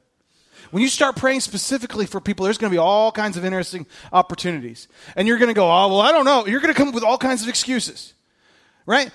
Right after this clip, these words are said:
I just prayed for Sean today. If he comes over to the house, like, "Jared, you probably should be obedient to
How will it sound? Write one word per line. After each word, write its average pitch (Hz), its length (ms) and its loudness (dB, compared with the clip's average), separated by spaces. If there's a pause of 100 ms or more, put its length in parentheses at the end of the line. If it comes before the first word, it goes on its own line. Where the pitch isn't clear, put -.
I 240 120 2
just 294 240 -2
prayed 302 280 0
for 285 140 -2
Sean 277 400 2
today. 254 520 2
If 185 100 -4
he 247 240 -4
comes 254 260 0
over 254 140 2
to 254 60 4
the 233 80 2
house, 220 380 0
like, 196 200 0 (400)
"Jared, 220 220 0
you 240 60 -4
probably 269 480 0
should 214 220 -6
be 220 300 -2 (800)
obedient 185 680 0
to 165 240 -12